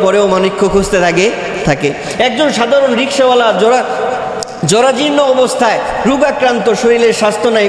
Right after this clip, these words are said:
কঙ্কাল সার একটা রিক্সাওয়ালা, এই মানুষটাও এক কোটি টাকা পেয়ে মালিকরে খুঁজতে থাকে যে কিভাবে পৌঁছাইয়া দেওয়া যায়। ওই এক কোটি টাকা রিক্সাওয়ালার দরকার আছে নাকি নাই?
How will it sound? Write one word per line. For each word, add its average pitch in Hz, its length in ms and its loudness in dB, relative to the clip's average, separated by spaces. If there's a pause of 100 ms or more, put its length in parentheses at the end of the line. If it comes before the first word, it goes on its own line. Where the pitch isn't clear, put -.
কঙ্কাল 254 400 0
সার 233 200 2
একটা 233 180 -2
রিক্সাওয়ালা, 208 540 0 (720)
এই 294 80 0 (140)
মানুষটাও 262 520 0 (180)
এক - 160 -2
কোটি 240 180 0
টাকা 220 260 2
পেয়ে 196 220 0
মালিকরে 196 480 0
খুঁজতে 196 260 0
থাকে 170 260 0
যে 160 100 0
কিভাবে 185 300 2 (120)
পৌঁছাইয়া 160 380 2
দেওয়া 143 140 2
যায়। 139 180 0 (320)
ওই 196 100 6 (100)
এক 226 120 -2
কোটি 247 180 2
টাকা 226 220 2
রিক্সাওয়ালার 220 640 2
দরকার 196 280 0
আছে 196 200 -2
নাকি 196 300 2
নাই? 208 140 2